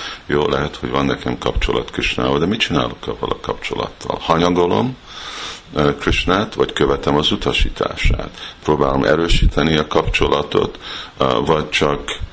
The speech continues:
elfogadom, hogy Krishna ad nekem minden ennivalót, mindenféle más dolgot, szó szerint azt jelenti, hogy kihasználom,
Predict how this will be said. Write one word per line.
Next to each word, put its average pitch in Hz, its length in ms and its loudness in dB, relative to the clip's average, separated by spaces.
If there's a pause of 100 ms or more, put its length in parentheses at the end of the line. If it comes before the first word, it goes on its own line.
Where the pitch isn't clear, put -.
(800)
elfogadom, 69 680 2
hogy 67 260 2 (280)
Krishna 78 400 0
ad 71 180 2
nekem 67 400 0
minden 67 380 2
ennivalót, 76 640 4
mindenféle 67 600 2
más 64 360 2
dolgot, 67 600 2 (300)
szó 71 220 4
szerint 67 580 0
azt - 200 0
jelenti, 67 320 0
hogy 64 100 0
kihasználom, 69 920 0